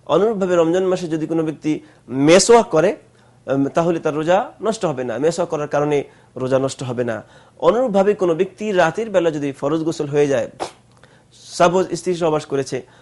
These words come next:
অথবা রাতের বেলা স্বপ্নদোষ হয়ে গেছে, এরপরে ঘুমিয়েছে, তো ঘুম থেকে এমন তো, এমন সময় উঠেছে যখন ফজরের আজান already দিয়ে ফেলেছে, তো এই নাপাকজনিত কারণে,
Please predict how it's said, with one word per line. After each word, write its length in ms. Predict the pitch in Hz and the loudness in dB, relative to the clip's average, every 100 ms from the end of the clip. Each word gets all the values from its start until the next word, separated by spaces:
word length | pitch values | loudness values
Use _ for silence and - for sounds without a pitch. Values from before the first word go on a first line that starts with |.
| _ - | _ 2
অথবা 580 | 180 190 208 185 180 - - _ - | 2 6 6 8 6 2 -12 _ -4
রাতের 320 | 151 190 185 | -2 0 0
বেলা 160 | 165 | 0
স্বপ্নদোষ 440 | 160 208 180 170 151 | 0 -4 -2 -4 2
হয়ে 160 | 147 | 2
গেছে, 260 | 127 123 - - _ _ _ _ | 2 -6 -14 -20 _ _ _ _
এরপরে 340 | 226 240 254 208 | 2 6 4 6
ঘুমিয়েছে, 460 | 214 185 147 - - _ _ _ _ _ _ _ - | 6 6 4 -4 -20 _ _ _ _ _ _ _ -10
তো 80 | |
ঘুম 320 | 123 151 202 220 | 2 4 4 2
থেকে 200 | 254 240 | 2 6
এমন 240 | 196 226 | 6 6
তো, 280 | 240 214 - | 4 2 0
এমন 320 | 160 175 240 | 2 4 4
সময় 220 | 240 220 | 4 2
উঠেছে 320 | 190 208 208 | 2 0 2
যখন 560 | 185 160 196 214 240 254 - _ _ | 2 4 4 4 2 -6 -18 _ _
ফজরের 420 | 190 190 196 190 | 2 4 4 2
আজান 300 | 160 160 202 | 2 2 2
already 300 | 180 160 156 | 2 2 0
দিয়ে 180 | 151 156 | 2 2
ফেলেছে, 380 | 131 113 - - _ _ | 0 -6 -8 -16 _ _
তো 60 | 147 | 2
এই 120 | 175 | 4
নাপাকজনিত 720 | 165 226 240 254 214 220 208 | 6 4 6 4 4 -2 -2
কারণে, 640 | 214 165 156 160 156 160 | -2 0 0 2 2 0